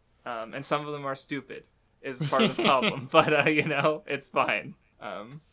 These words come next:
Speaker 2: Yeah, it wa-, it was a fun little chapter. I enjoyed it.
Speaker 1: Anyway, after that was a Hasegawa one with, uh, Hitmen, um,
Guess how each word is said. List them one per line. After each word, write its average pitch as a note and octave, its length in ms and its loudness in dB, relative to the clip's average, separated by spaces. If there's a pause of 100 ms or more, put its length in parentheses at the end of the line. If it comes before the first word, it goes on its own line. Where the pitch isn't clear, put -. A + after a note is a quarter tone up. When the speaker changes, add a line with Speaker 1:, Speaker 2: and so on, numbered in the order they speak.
(120)
Speaker 2:
Yeah, G#3+ 280 0
it A#3 100 -4
wa-, A3+ 120 -2
it G#3+ 80 -2
was G#3+ 160 -2
a F#3 60 -2
fun D#3 240 2
little B2 180 -2
chapter. A#2+ 500 -6
I D3+ 100 -4
enjoyed A#2+ 320 -4
it. B2 120 -8 (340)
Speaker 1:
Anyway, C3 200 -6
after C3 240 -6
that B2+ 140 -2
was B2 180 -6
a A#2 120 -4
Hasegawa D3 600 -4
one E3 280 -8
with, B2+ 240 -8
uh, A2+ 160 -2
Hitmen, D#3 540 -6 (460)
um, A2 500 -12